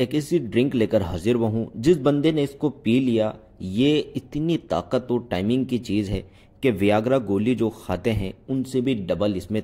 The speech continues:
ताकत है। ये चीज़ देसी चीज़ है, पुराने लोगों की चीज़ है, पुराने लोग इस्तेमाल किया करते थे और आज आपकी खिदमत में लेकर हाजिर हुआ हूँ।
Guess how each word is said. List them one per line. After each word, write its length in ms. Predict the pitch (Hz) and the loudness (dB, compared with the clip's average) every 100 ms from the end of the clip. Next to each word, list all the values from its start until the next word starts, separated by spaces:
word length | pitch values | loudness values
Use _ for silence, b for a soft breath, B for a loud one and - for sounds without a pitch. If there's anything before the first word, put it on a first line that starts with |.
| - | -4
ताकत 360 | 85 87 92 | -6 -4 -6
है। 180 | 90 87 B B B - | -4 -6 B B B -10
ये 280 | 110 131 175 | 2 6 6
चीज़ 420 | 180 156 165 156 - - | 4 0 -2 -2 -10 -12
देसी 460 | 95 110 117 160 151 110 - | -2 0 0 0 -4 -4 -8
चीज़ 320 | 107 131 127 | -4 -2 0
है, 180 | 123 104 - | -2 -4 -6
पुराने 360 | 104 98 110 127 | -2 0 2 2
लोगों 300 | 98 92 117 | 2 2 2
की 160 | 120 | 0
चीज़ 360 | 120 98 113 113 | -4 -2 -2 -2
है, 100 | 101 | -4
पुराने 460 | - 139 113 160 180 | -4 0 2 4 4
लोग 260 | 147 151 | 4 4
इस्तेमाल 480 | 139 - 117 110 123 | 2 0 0 2 2
किया 200 | 117 113 | 2 2
करते 320 | 110 98 110 107 | 2 0 -2 -2
थे 140 | 104 B B B | -6 B B B
और 220 | 117 113 - | 2 2 2
आज 240 | 120 131 | 2 4
आपकी 240 | 131 131 117 | 2 2 -2
खिदमत 400 | - 104 113 110 | -2 -2 -2 -2
में 80 | 98 | -2
लेकर 240 | 90 92 | 0 -2
हाजिर 340 | - 90 107 | -4 -2 0
हुआ 120 | 117 104 | 2 0
हूँ। 160 | 101 | -4